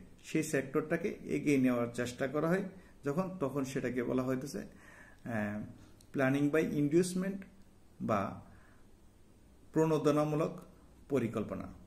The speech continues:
অর্থাৎ সরকার সেখানে সরাসরি কোনো পরিকল্পনা,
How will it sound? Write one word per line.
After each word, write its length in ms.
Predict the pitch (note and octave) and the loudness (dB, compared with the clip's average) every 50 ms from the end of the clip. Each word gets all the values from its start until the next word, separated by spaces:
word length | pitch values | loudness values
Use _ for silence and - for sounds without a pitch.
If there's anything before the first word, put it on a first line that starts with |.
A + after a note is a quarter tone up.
| - - | -4 -2
অর্থাৎ 340 | C#3 C3+ C3 G3 F#3+ G3 | -2 0 2 0 0 0
সরকার 320 | - - D3+ C#3+ C3+ C#3+ C3 | -2 -2 -2 -2 0 -2 -2
সেখানে 360 | - - C3+ B2+ C#3 D3+ D#3 | -2 0 0 0 0 0 -2
সরাসরি 520 | - - D3 C#3+ D3 C#3+ - C#3+ C#3 D#3 | -2 0 2 2 2 2 0 -2 -4 -2
কোনো 280 | - - D3 D3+ D#3+ - - - - - - - - - | 0 0 0 0 -2 -4 -8 -12 -16 -20 -20 -16 -4 2
পরিকল্পনা, 720 | D3+ D3 D3 D3 D3+ C#3+ C3+ D3 D3+ D#3+ F3+ F3+ F3+ - | 2 4 4 4 2 2 0 0 0 0 -2 -4 -6 -8